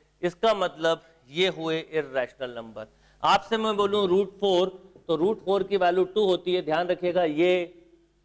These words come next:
irrational number नहीं होगा, ये irrational number नहीं होगा। irrational number का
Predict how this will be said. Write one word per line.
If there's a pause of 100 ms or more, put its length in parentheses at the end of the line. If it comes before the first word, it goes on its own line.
(140)
irrational
number
नहीं
होगा, (380)
ये
irrational
number (420)
नहीं
होगा। (400)
irrational
number
का